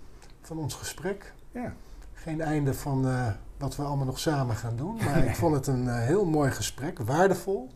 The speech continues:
Speaker 2: Ja,
Speaker 1: Een
Speaker 2: ik
Speaker 1: mooie
Speaker 2: ook.
Speaker 1: reis die, eh, die je hebt gemaakt. En, ehm, ik ben blij dat ik daar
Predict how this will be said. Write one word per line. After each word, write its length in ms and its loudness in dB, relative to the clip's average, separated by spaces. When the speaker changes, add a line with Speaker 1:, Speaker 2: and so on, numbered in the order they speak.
Speaker 2:
Ja, 140 -8
Speaker 1:
Een 60 -4
Speaker 2:
ik 140 -10
Speaker 1:
mooie 380 6
Speaker 2:
ook. 60 2
Speaker 1:
reis 320 2
die, 300 6
eh, 80 4
die 140 4
je 60 6
hebt 200 0
gemaakt. 580 -4
En, 220 -4
ehm, 220 0
ik 160 -2
ben 120 4
blij 220 10
dat 160 6
ik 120 0
daar 220 0